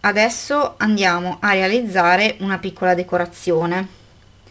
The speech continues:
Io avevo pensato di realizzare sia un cappellino che una sciarpina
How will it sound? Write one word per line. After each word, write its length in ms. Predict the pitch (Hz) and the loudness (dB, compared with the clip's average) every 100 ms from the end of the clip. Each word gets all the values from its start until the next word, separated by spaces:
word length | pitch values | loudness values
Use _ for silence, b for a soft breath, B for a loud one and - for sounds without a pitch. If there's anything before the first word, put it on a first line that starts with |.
| b b b b | b b b b
Io 80 | 226 | 2
avevo 140 | 240 | 2
pensato 440 | 226 220 220 208 190 | 2 0 2 0 0
di 120 | 185 | 0
realizzare 680 | 190 190 185 202 180 180 - | 0 0 0 2 4 2 -4
sia 320 | - - 226 | -6 0 0
un 100 | 196 | 0
cappellino 880 | 180 185 240 254 208 180 185 269 339 - - - | -4 -2 0 0 -2 -2 0 -2 -4 -18 -20 -6
che 140 | 208 | -2
una 100 | 190 | -2
sciarpina 760 | 185 190 170 180 170 170 175 | -2 -4 -4 -4 -4 -2 -4